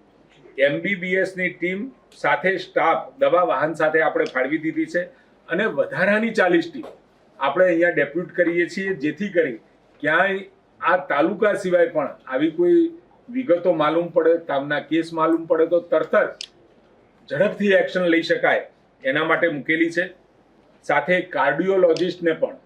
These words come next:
અ, યુ એન મહેતા હોસ્પિટલ ખાતેથી અહીંયા ડેપ્યુટ કરવામાં આવ્યા છે. બે સી એચ સી દયાપર અને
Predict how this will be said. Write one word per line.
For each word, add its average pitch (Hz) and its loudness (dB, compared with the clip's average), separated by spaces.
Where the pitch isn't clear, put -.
અ, 135 4
યુ 123 -2
એન 180 -2
મહેતા 147 0
હોસ્પિટલ 190 -2
ખાતેથી 165 2
અહીંયા 160 0
ડેપ્યુટ 151 -2
કરવામાં 165 2
આવ્યા 165 2
છે. 180 -4
બે 156 2
સી 175 -4
એચ 170 -2
સી 175 -6
દયાપર 170 2
અને 156 0